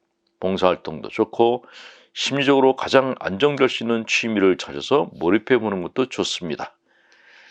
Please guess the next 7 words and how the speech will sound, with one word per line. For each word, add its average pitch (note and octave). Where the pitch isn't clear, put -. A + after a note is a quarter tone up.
가치 G#2
있다고 C#3+
생각하는 G2
일에 E2+
몰입하면 E2+
자존감이 F2+
커집니다. C#3